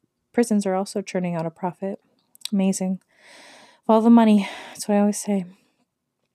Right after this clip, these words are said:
By the mid-nineteen seventies, studies in some states suggested that about five percent of jail inmates were seriously mentally ill. A study of five California county jails reported that six point seven percent of inmates were psychotic.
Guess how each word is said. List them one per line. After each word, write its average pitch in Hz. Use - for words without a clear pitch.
By 240
the 233
mid-nineteen 269
seventies, 220
studies 262
in 254
some 233
states -
suggested 202
that 190
about 185
five 196
percent 240
of 285
jail 233
inmates 180
were 196
seriously 180
mentally 170
ill. 202
A 302
study 285
of 277
five 247
California 220
county 208
jails 196
reported 190
that -
six -
point 226
seven 247
percent 196
of 190
inmates 196
were 185
psychotic. -